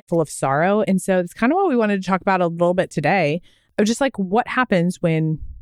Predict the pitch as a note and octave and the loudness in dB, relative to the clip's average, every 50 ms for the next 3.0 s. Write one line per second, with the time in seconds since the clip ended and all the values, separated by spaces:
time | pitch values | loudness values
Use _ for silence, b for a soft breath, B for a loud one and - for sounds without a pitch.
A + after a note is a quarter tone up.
0 | - _ _ _ _ _ _ _ - E3 - E3+ F3 E3+ E3 E3+ E3 D#3+ D#3 - | -20 _ _ _ _ _ _ _ -8 -2 2 2 2 2 2 2 2 0 0 -2
1 | - _ - - - - - G#3+ G#3+ E3+ C#3 E3 - - - _ _ _ _ _ | -8 _ -20 -20 -8 -2 0 2 2 2 2 0 -2 -6 -14 _ _ _ _ _
2 | _ - F3 - - E3+ F#3+ - - - F3 - - - - D#3 - - - - | _ -2 0 0 0 -2 -2 0 0 0 -2 -2 -2 -4 -6 -4 -4 -6 -6 -6